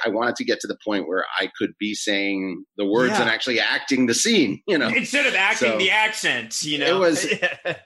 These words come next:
Speaker 1: it was endless. In fact, I remember late in the season one day, I got a rewrite.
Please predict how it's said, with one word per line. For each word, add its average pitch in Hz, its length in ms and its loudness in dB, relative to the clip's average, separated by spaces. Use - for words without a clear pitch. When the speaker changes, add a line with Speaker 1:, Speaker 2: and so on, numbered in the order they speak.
Speaker 1:
it 170 120 2
was 156 180 2
endless. 151 440 2
In 143 180 2
fact, 139 240 0
I 135 40 2
remember 139 440 4
late 127 220 2
in 123 40 -4
the 113 80 0
season 110 320 0
one 98 180 4
day, 98 440 2
I 104 100 0
got 104 220 0
a 98 60 2
rewrite. 92 640 2